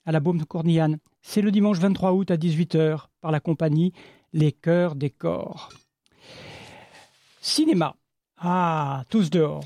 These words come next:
On peut aller à la Gare des Ramières, qui fait son cinéma le mardi vingt-cinq août à vingt et une heures, avec la projection du film Tous dehors d'Anne Jochum. Ça dure cinquante-sept minutes, c'est une immersion dans le monde de l'enfance et c'est gratuit.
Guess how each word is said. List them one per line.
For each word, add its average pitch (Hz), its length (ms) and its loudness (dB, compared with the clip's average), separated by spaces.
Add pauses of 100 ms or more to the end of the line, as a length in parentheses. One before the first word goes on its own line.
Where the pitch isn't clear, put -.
On 165 360 -4 (100)
peut 226 120 2
aller 220 200 4
à 214 60 4
la 180 100 0
Gare 202 180 -4
des 185 140 -2
Ramières, 165 680 0 (720)
qui 175 120 0
fait 220 160 2
son 170 120 -2
cinéma 180 480 2
le 151 160 0
mardi 147 420 0
vingt-cinq 180 600 0
août 175 120 -2
à 156 60 2
vingt 151 240 0
et 151 40 2
une 143 180 2
heures, 185 260 0 (360)
avec 185 180 0
la 208 80 0
projection 220 380 0
du 185 120 2
film 220 380 0 (100)
Tous 240 220 2
dehors 160 500 0 (380)
d'Anne 175 500 0
Jochum. 143 760 -2
Ça - 280 -8
dure 131 200 -6
cinquante-sept 143 480 -4
minutes, 160 300 2
c'est - 220 -4
une 147 80 4
immersion 156 560 0
dans 156 160 0
le 143 120 2
monde 170 360 2
de 143 100 -2
l'enfance 143 640 -2
et 202 40 2
c'est 233 220 0
gratuit. 160 960 -4